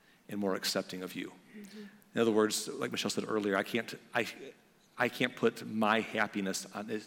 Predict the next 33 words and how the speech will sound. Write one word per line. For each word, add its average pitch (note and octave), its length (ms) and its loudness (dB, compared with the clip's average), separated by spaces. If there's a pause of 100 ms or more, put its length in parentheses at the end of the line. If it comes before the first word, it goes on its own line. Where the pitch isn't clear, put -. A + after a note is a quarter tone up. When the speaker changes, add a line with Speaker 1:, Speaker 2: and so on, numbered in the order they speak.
(160)
Speaker 1:
it, B2+ 120 -10
she's C3+ 360 4
responsible G2+ 600 0
solely G2+ 180 -4
for - 120 -10
my F#2 80 -4
happiness. F2+ 380 -8
I A2+ 120 0
should G#2 260 -4
be G2 220 -2 (560)
expecting A2+ 500 2
of C3+ 140 -2
me G2+ 200 0
to - 120 -6
provide F#2 340 -2
that, E2 300 -6 (320)
Speaker 2:
Yeah. F#3 120 -12
Speaker 1:
but - 80 -6
accepting G#2+ 380 -2
of F#2 120 -4
her G#2 240 2
to F#2+ 100 -4
be F#2+ 180 -4
an F#2 120 -2
autonomous F#2 480 -6
person. F#2 360 -4
So G2+ 280 0 (360)
that's - 160 6
just - 160 0
a G#2+ 60 4
big A#2 680 4
macro G#2+ 720 2
view. F#2 680 0